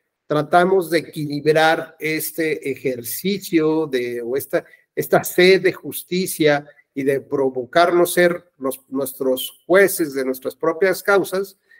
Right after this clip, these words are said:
termina siendo institucionalizado el conflicto. Y ese conflicto se somete a un conjunto de reglas. Estas reglas son dadas por el legislador y son dadas por el legislador a efecto de limitar las facultades de los jueces.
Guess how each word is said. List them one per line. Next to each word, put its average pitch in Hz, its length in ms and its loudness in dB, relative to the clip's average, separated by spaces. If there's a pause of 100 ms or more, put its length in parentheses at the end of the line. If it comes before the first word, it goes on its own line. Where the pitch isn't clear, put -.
termina 196 420 6
siendo 185 560 0
institucionalizado 170 1400 -4
el 147 140 -8
conflicto. 127 540 -8 (440)
Y 175 80 2
ese 190 180 4
conflicto 180 560 0
se 185 140 2
somete 147 420 -2
a 156 60 4
un 156 100 -2
conjunto 135 540 -4
de 165 100 0
reglas. 175 560 -4
Estas 185 300 -2
reglas 180 640 -2
son 147 280 -2
dadas 151 340 0
por 127 220 -4
el 123 80 -6
legislador 139 640 -4 (420)
y 131 100 -8
son 180 160 2
dadas 202 240 2
por 196 120 2
el 175 60 2
legislador 170 420 0
a 185 60 0
efecto 185 400 -2
de 185 160 0
limitar 202 640 -2
las 185 180 -4
facultades 143 720 -6
de 120 100 -6
los 113 200 -16
jueces. - 560 -20